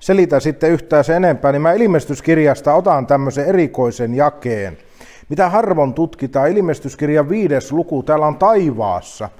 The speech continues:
katsomassa semmosia vaikeitakin asioita ja Jumalan suuria salaisuuksia, tai Raamatussa on paljon.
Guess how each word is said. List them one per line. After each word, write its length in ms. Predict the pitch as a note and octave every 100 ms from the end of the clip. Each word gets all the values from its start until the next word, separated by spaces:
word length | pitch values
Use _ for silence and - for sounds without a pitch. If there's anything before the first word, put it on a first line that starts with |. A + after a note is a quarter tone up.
| - - -
katsomassa 580 | - D3+ D3+ E3+ E3 D3+
semmosia 540 | C#3+ E3 D3+ E3+ E3 D3 - - -
vaikeitakin 840 | C3 A3+ G3 - C#3+ A#2+ A#2+ C3
asioita 640 | C3+ C#3 C3+ A#2+ A2+ G#2+ A#2
ja 100 | A2+
Jumalan 480 | C3+ C#3 B2+ A#2 G#2+ - - -
suuria 500 | - D#3+ E3 D3+ C#3
salaisuuksia, 960 | C3 D3 D#3 C#3 A#2+ - B2+ A#2 - B2
tai 140 | C3+
Raamatussa 640 | C#3 D#3+ D3 C3 A#2+ - B2+
on 120 | B2
paljon. 500 | C#3+ C#3 B2+ A2+